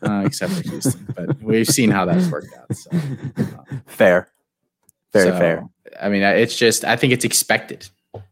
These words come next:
Speaker 2: Mm-hmm. Yeah, I mean, even, even in Dallas, where it took them a while to kinda iron out the contract with Dak, they still went out and got him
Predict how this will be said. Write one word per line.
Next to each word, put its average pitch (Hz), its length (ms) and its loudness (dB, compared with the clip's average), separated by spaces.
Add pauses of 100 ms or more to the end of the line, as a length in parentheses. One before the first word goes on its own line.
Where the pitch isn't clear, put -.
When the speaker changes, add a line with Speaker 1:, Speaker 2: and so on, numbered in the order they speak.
Speaker 2:
Mm-hmm. 92 220 -2 (920)
Yeah, 139 180 6
I 139 80 6
mean, 151 180 6
even, 180 500 2 (300)
even 175 240 6
in 175 140 6
Dallas, 110 560 0
where 110 500 4 (380)
it 120 140 -2
took 170 220 2
them 160 140 4
a 127 80 6
while 110 300 4
to 107 60 -8
kinda 110 280 -4
iron 104 280 -6
out 98 140 -8
the 95 60 -16
contract 113 760 -6
with - 160 -20
Dak, 107 380 -4 (400)
they 190 120 4
still 170 300 4
went 107 160 4
out 104 120 2
and 101 100 -6
got 104 200 2
him 101 420 -4